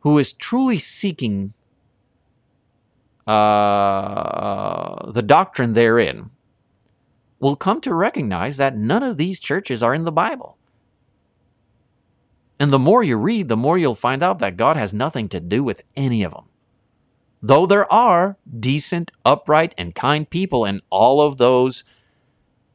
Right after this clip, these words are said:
organizations, they're just not the church Jesus built in the first century on the day of Pentecost.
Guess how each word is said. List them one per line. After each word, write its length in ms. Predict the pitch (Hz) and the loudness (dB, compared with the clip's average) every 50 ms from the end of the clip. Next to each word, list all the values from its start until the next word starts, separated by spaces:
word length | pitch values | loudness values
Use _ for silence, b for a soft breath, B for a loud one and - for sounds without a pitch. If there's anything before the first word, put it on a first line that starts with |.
| _ _ _ _ _ - | _ _ _ _ _ 2
organizations, 1120 | 131 131 131 147 143 143 147 131 156 180 226 214 - - 71 69 90 151 175 - - - _ _ _ _ _ _ _ _ _ _ _ _ _ _ _ _ _ _ _ _ _ _ _ _ _ _ _ _ _ _ _ _ _ _ _ _ _ _ _ _ _ _ _ | 2 2 4 4 4 2 4 4 2 2 2 0 -4 -8 -8 -8 -10 -10 -10 -10 -12 -14 _ _ _ _ _ _ _ _ _ _ _ _ _ _ _ _ _ _ _ _ _ _ _ _ _ _ _ _ _ _ _ _ _ _ _ _ _ _ _ _ _ _ _
they're 120 | - 170 165 | -2 -2 0
just 280 | 143 175 165 - - | 2 0 0 0 0
not 240 | 147 165 185 202 180 | -2 0 -2 -2 -2
the 80 | - - | -4 -6
church 360 | - - - 160 160 - - | -4 -4 -4 -4 -4 -6 -8
Jesus 420 | - 113 131 180 185 170 170 151 | -6 -4 -2 -2 -2 -2 -4 -6
built 320 | 117 101 120 147 156 156 156 | 0 2 2 2 2 2 -2
in 100 | 151 156 | -4 -2
the 80 | 156 | -2
first 280 | - - 175 180 180 - | -2 0 0 0 0 -2
century 540 | - 180 220 349 - - 104 69 - _ _ _ _ | -2 -4 -4 -6 -8 -14 -16 -18 -20 _ _ _ _
on 100 | - 117 | -6 -2
the 80 | 123 147 | -2 0
day 160 | 156 180 190 | 2 2 2
of 100 | 202 208 | 0 0
Pentecost. 720 | - 220 254 320 - - - - - - - - - _ | 0 0 0 0 -2 -4 -6 -6 -6 -10 -14 -18 -18 _